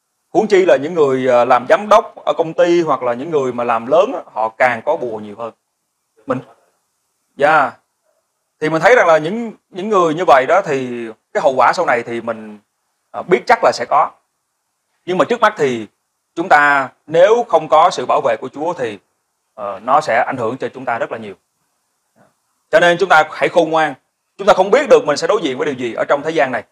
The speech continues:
Cho nên mỗi khi mà chúng ta bước chân ra khỏi nhà, chúng ta đi làm hoặc là chúng ta đi phục vụ Chúa, chúng ta hãy cầu nguyện trong danh Đức Chúa Jesus, "Xin Chúa ngài mặc lấy cho con tất cả mọi khí giới thuộc linh này." Để cho dù rằng ma quỷ có bắn vào trong con á, thì nó cũng không dính con được.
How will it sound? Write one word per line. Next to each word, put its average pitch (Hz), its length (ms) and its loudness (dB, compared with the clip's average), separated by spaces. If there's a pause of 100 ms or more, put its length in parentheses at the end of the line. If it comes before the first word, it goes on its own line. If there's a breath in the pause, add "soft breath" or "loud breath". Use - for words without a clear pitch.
(220)
Cho 180 80 4
nên 180 220 0
mỗi 160 200 6
khi 196 200 4
mà 185 100 -2
chúng 185 140 -4
ta 180 60 0
bước 214 180 -2
chân 226 100 2
ra 151 100 -6
khỏi 170 100 0
nhà, 147 280 -8 (120)
chúng 175 100 -12
ta 180 60 2
đi 175 100 0
làm 131 340 2
hoặc 117 120 -6
là 139 60 -2
chúng 165 160 -8
ta 156 80 4
đi 151 160 -2
phục 131 120 -12
vụ 117 180 -12
Chúa, 208 280 2 (220 soft breath)
chúng 170 120 -10
ta 165 60 2
hãy 180 100 2
cầu 143 160 4
nguyện 135 240 -4
trong 160 260 -4
danh 247 120 0
Đức 262 100 -2
Chúa 220 80 0
Jesus, 202 220 0
"Xin 185 220 -2
Chúa 190 140 0
ngài 185 100 -4
mặc 156 160 0
lấy 190 140 6
cho 208 160 -6
con 170 200 2
tất - 180 -4
cả 147 260 4
mọi 139 180 0
khí 185 60 -10
giới 202 100 -2
thuộc 160 100 -6
linh 160 120 -2
này." 123 140 -8 (640)
Để 165 180 4
cho 208 80 2
dù 170 220 2
rằng 156 120 2
ma - 80 4
quỷ 160 200 2
có 214 60 -2
bắn 262 260 0
vào - 220 2
trong 170 120 -4
con 170 220 6
á, 165 80 -2
thì 156 120 -6
nó - 80 -4
cũng 170 140 -8
không 165 140 -8
dính 214 160 -4
con 131 140 -8
được. 123 140 -2